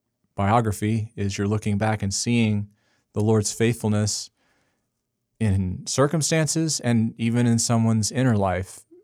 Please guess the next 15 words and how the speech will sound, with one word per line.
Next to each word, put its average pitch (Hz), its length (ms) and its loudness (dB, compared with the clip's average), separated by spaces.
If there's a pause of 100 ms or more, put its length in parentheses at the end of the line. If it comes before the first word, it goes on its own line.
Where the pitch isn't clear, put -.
(120)
bringing 110 360 2
them 107 140 2
to 104 80 -4
those 101 440 -2 (140)
moments 113 500 2
that 98 120 -2
are 92 160 -4
crossroads 110 840 0
or 95 240 -4
where 95 140 -4
he 95 140 -4
answers 107 600 -2 (340)
a 98 80 -2
very 110 680 4
important 101 640 0